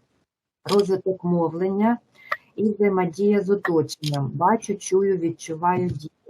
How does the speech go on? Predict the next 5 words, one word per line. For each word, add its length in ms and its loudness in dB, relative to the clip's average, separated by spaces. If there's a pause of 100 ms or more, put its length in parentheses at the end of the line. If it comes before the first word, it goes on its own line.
(840)
Середній 380 6
дошкільний 580 -2
вік, 400 -6
ігрова 520 0 (1300)
діяльність, 760 0